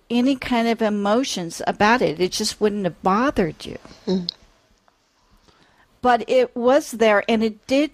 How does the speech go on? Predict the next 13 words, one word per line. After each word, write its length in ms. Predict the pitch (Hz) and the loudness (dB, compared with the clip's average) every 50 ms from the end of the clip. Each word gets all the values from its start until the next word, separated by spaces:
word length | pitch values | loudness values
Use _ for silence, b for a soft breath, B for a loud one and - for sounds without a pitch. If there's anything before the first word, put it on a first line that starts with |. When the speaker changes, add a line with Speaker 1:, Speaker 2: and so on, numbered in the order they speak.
| _ _ - | _ _ -12
Speaker 1:
trigger 800 | - - - - - - 285 302 320 311 254 - 208 185 180 190 | -12 -12 -12 -12 -8 -4 0 0 0 0 -2 -2 -4 -4 -4 -6
some 440 | - - - - 226 214 214 220 - | -8 -6 -2 0 0 2 0 -2 -4
emotions. 720 | - 226 220 214 214 214 233 269 277 - - 175 165 151 - | -4 -4 -2 0 0 0 0 0 -2 -4 -6 -8 -8 -10 -10
Therefore, 1080 | 175 175 180 214 233 269 277 - - - 247 254 311 349 311 202 - - - - 214 - _ _ _ b b b b b b b b b | -6 -2 0 2 2 2 0 -4 -6 -2 0 0 2 2 2 0 0 0 -2 -4 -6 -10 _ _ _ b b b b b b b b b
you 200 | 226 233 254 254 | -2 0 0 2
have 280 | 240 247 233 240 220 | 2 4 2 2 2
the 140 | 214 233 220 | 2 0 0
same 840 | 220 - - - - - 226 220 233 240 254 262 269 277 277 277 285 _ | 0 -2 -8 -6 -2 0 0 2 2 2 0 0 0 0 0 -2 -4 _
emotions 920 | - 254 254 254 240 240 247 269 294 - - - 190 175 - 175 - - - | -4 -4 -2 -2 0 0 -2 -2 -4 -6 -8 -10 -10 -10 -12 -12 -14 -12 -6
that 340 | - 202 190 190 185 - - - B B B B B B B | -2 0 2 2 2 0 -4 -10 B B B B B B B
he 400 | B - - - - - 285 302 | B -18 -16 -4 2 4 4 6
was 280 | 302 269 226 190 - - | 6 4 2 2 0 -2
having. 480 | - 175 160 170 170 - - - 190 | -4 -4 -4 -4 -6 -8 -10 -14 -16